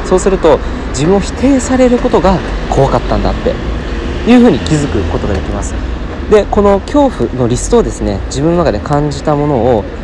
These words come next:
もちろん声に出してもいいと思いますし、えー、あるいは、えー、紙に書いたりすると、よりなおですね、視覚的に自分の中で、えー、認識することができるので、すごく、えー、この恐怖というものをですね、和らが-、和らぐことが、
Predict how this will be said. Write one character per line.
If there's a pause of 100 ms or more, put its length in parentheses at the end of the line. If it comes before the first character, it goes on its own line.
(100)
も
ち
ろ
ん
声
に
出
し
て
も
い
い
と
思
い
ま
す
し、 (440)
え
ー、
あ
る
い
は、 (160)
え
ー、
紙
に
書
い
た
り
す
る
と、 (140)
よ
り (160)
な
お
で
す
ね、 (320)
視
覚
的
に (220)
自
分
の
中
で、 (200)
え
ー、
認
識
す
る
こ
と
が
で
き
る
の
で、 (340)
す
ご
く、 (220)
え
ー、
こ
の
恐
怖 (120)
と
い
う
も
の
を
で
す
ね、 (120)
和
ら
が-、 (160)
和
ら
ぐ
こ
と
が、